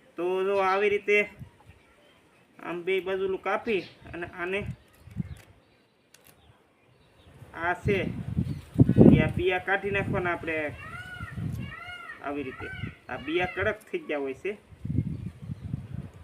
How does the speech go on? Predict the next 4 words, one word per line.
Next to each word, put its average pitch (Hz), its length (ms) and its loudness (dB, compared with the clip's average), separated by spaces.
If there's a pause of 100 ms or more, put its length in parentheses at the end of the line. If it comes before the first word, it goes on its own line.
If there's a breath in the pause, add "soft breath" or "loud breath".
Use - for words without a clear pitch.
(920)
અને 151 160 -6
કૂણા 202 400 -2
કંટોલા 208 500 2
છે 214 200 0